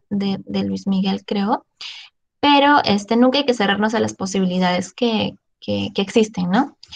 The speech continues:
Claro que sí podemos decir que el acet-, cuando hay acetato, pues, la bacteria va a ten-, ay, ¿por qué digo bacterias si son microorganismos en general?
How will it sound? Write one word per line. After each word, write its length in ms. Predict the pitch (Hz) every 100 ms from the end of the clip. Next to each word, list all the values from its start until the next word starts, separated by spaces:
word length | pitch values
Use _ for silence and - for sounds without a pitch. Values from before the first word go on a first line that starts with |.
| - - _ _
Claro 460 | - 262 262 269 269
que 220 | 277 254
sí 160 | 247 247
podemos 320 | 240 226 240
decir 260 | 208 202 202
que 80 | 226
el 80 |
acet-, 320 | 214 202 190 -
cuando 240 | 208 202
hay 80 | 202
acetato, 560 | 214 214 214 202 214
pues, 300 | - 202 196 -
la 200 | 208 196
bacteria 500 | 190 220 214 208 202
va 140 | 196
a 40 |
ten-, 260 | 190 208 - -
ay, 140 | -
¿por 140 | - 202
qué 120 | 240
digo 200 | 240 240
bacterias 480 | 214 190 196 196 190
si 80 | 190
son 160 | 196
microorganismos 680 | 202 220 208 196 185 190 202
en 80 | 208
general? 420 | 208 180 190 -